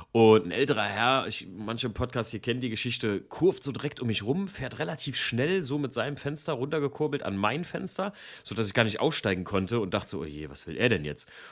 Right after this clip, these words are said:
Und er guckt mich so an und sagt so, „Ist das ein M drei?“ Und ich so, „Nee, ein drei achtzehn I S leider nur.“ Und er so,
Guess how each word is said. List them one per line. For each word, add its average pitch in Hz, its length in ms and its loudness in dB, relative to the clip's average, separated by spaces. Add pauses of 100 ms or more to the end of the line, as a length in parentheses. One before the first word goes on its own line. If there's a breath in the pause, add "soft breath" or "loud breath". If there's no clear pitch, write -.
(140 loud breath)
Und 104 100 -4
er 98 80 0
guckt 123 260 -2
mich 107 140 2
so 101 100 2
an 156 180 4
und 120 100 6
sagt 107 180 2
so, 107 80 -6
„Ist 95 140 -2
das 113 140 -4
ein 110 60 -6
M 107 160 -4
drei?“ 147 400 6
Und 110 80 2
ich 101 100 0
so, 110 140 0
„Nee, 101 480 6 (400 soft breath)
ein 95 80 -8
drei 101 200 2
achtzehn - 280 -2
I 90 100 2
S 92 180 0
leider 82 240 0
nur.“ 82 240 -2
Und 90 120 -4
er 95 160 -2
so, 95 220 0